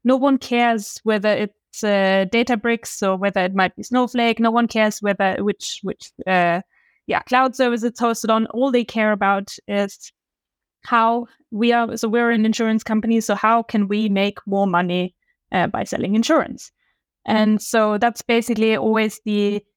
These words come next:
the underlying question that we try and, and answer as well. So in the end, I don't actually use the term data mesh, uh, all that much. So we actually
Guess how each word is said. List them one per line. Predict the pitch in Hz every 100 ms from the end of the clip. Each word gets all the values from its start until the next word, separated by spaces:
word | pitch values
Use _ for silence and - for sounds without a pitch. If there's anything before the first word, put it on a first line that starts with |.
| _ _ 226
the | -
underlying | 220 214 208 208
question | - 214 - 208
that | 202 202
we | 214 233 233 190 _ _ -
try | 233 208 196 202 - _ -
and, | 202 190 190 190 -
and | 196 185 185 185
answer | 185 196 -
as | - 247
well. | 254 202 _ _ _ -
So | 233 226
in | 233
the | 233
end, | 233 247
I | 226
don't | 214 233 240
actually | 208 - 208 202 196 - _ _ _
use | 208 220 254 254
the | -
term | - 220 202 202 196 - _ -
data | 214 208
mesh, | 190 190 - -
uh, | 220 196 -
all | 202 180
that | -
much. | 247 - - - _ _ _
So | -
we | 214 240 233
actually | 208 - 220 226 214